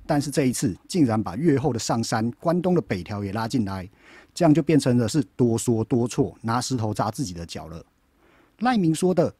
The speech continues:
“慈爱东国大联盟”计划要联合德川、武田、上山、北条一起发行共通货币，在经济上互相支援，大家一起抗衡织田信长。织田兵长在谈货币的时候有提到，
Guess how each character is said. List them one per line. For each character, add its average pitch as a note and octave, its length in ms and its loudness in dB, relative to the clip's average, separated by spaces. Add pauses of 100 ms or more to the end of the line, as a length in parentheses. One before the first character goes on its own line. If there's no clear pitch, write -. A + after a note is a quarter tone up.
“慈 - 320 -2
爱 F3 180 0
东 E3+ 240 2
国 A#2 160 -2
大 C3+ 160 2
联 A2+ 140 0
盟” G#2+ 200 0
计 A#2 200 -2
划 A2 340 -4
要 D3 160 2
联 A2+ 220 0
合 G#2 180 -4
德 G#2 260 -4
川、 A#2+ 320 -2 (220)
武 F2+ 220 -6
田、 G#2 320 -4
上 G#2 320 -4
山、 A2+ 360 -2
北 F2 200 -8
条 F#2 280 -10 (360)
一 G3+ 100 2
起 A2 160 -4
发 C#3+ 220 0
行 G#2 180 -4
共 B2+ 160 0
通 A#2+ 180 -2
货 B2 140 0
币， G2+ 220 -4 (320)
在 F#3 120 -4
经 A3+ 240 4
济 G#3+ 140 -2
上 F#3 180 0
互 F3+ 140 2
相 E3+ 180 4
支 E3 200 0
援， B2 340 4
大 A#2+ 160 0
家 A#2 160 -2
一 B2+ 40 -2
起 - 200 -8
抗 A#3+ 240 0
衡 G2+ 220 -2
织 C#3+ 120 -2
田 A#2+ 140 0
信 A2 160 0
长。 E2+ 260 -8 (480)
织 C#4 140 -2
田 A3+ 160 2
兵 A3+ 160 0
长 - 180 -2
在 D3+ 140 -4
谈 A2+ 180 2
货 D3+ 160 4
币 C#3+ 120 2
的 A2+ 100 2
时 A2 100 -4
候 A2+ 60 2
有 F#2+ 140 -2
提 F2+ 160 -10
到， G2 200 0